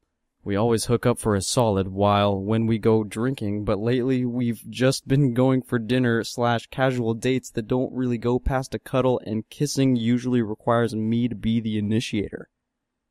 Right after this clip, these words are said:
She calls me literally every day, anywhere from fifteen minutes to an hour, and we just chat, et cetera. She's made it clear that we aren't officially together, which I don't expect after a month,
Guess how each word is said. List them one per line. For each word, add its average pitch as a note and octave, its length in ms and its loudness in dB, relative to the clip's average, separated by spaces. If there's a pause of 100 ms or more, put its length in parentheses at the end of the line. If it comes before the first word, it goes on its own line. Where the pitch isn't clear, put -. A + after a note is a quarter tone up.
(120)
She - 240 -8
calls A2+ 280 0
me A2 160 0
literally G#2+ 560 0
every G#2 320 -2
day, G#2+ 360 0 (720)
anywhere A2+ 340 2
from G#2 160 -4
fifteen A2 560 0
minutes A2+ 300 2
to A2 160 -2
an G2 80 0
hour, A2 300 0
and G#2 260 -4
we G2+ 100 -2
just G#2 420 -4 (160)
chat, A2+ 400 -2
et - 160 -12
cetera. G#2 460 -2 (1000)
She's A2 280 -12
made C#3 180 2
it A2+ 40 0
clear C3 340 2
that G2 100 2
we G#2+ 140 2
aren't B2 220 2
officially A2 360 0
together, G2 480 -2 (640)
which - 340 -6
I G#2+ 80 -4
don't G2+ 200 0
expect G2 440 -4
after G2 260 -6
a F#2 60 -4
month, F#2 240 -6